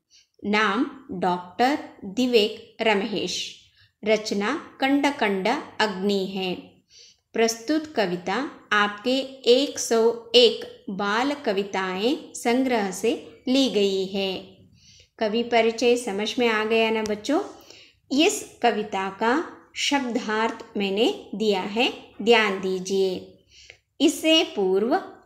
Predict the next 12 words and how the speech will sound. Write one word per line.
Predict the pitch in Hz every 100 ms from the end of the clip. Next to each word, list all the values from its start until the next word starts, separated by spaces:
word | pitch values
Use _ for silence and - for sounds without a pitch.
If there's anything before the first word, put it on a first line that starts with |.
| -
आप | 247 294 285 247
लोग | 214 185 196 320 339 -
पुस्तक | 302 311 - 269 254
निकालिए। | 202 202 190 185 190 190 190 180 - - _ _ _ _ _
पुस्तक | 226 226 247 247 214
निकाल | 196 214 220
दिया | 220 220 214
ना | 214
बच्चों? | 202 202 285 403 - - _ -
तो | 202 185 220 320 - - _
पेज | 240 262 311 320 277
नंबर | 220 190 180 185 233